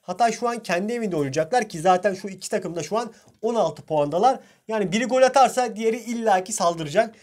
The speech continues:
Benim gözüm biraz beraberliği kesiyor. Fakat gollü bir beraberlik olabilir gibi geliyor bana. Burada bir K G var tercihini aldım. Bir kırk dokuz gibi orandan idealden.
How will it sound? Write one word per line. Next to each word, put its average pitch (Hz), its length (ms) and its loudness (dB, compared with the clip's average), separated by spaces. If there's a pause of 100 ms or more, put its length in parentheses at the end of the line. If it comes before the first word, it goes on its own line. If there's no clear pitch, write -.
(200)
Benim 233 220 -4
gözüm 233 280 -4
biraz 240 260 4
beraberliği 220 580 6
kesiyor. 202 360 -4
Fakat 208 360 0
gollü 226 260 4
bir 240 100 -4
beraberlik 214 540 6
olabilir 202 380 0
gibi 135 160 -6
geliyor 117 280 -2
bana. 202 320 2 (320)
Burada 247 220 0
bir 247 100 -10
K 208 200 2
G 220 180 0
var 226 200 6
tercihini 196 340 2
aldım. 147 300 2
Bir 165 60 -14
kırk - 200 -18
dokuz 127 260 -12
gibi 123 140 -10
orandan 131 320 -2
idealden. 165 540 2